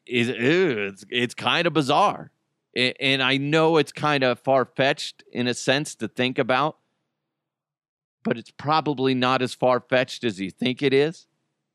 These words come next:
Especially, and I'm not saying the traditional, like, they're gonna be eating people's brains, et cetera, but to have a virus get out of control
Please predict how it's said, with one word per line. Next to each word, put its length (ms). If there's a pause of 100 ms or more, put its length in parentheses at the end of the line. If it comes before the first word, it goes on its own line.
(920)
Especially, 760 (260)
and 160
I'm 180
not 260
saying 600
the 280
traditional, 1120 (400)
like, 220
they're 120
gonna 220
be 380
eating 400
people's 420
brains, 720
et 240
cetera, 560 (540)
but 140
to 120
have 460
a 340
virus 880
get 240
out 220
of 60
control 640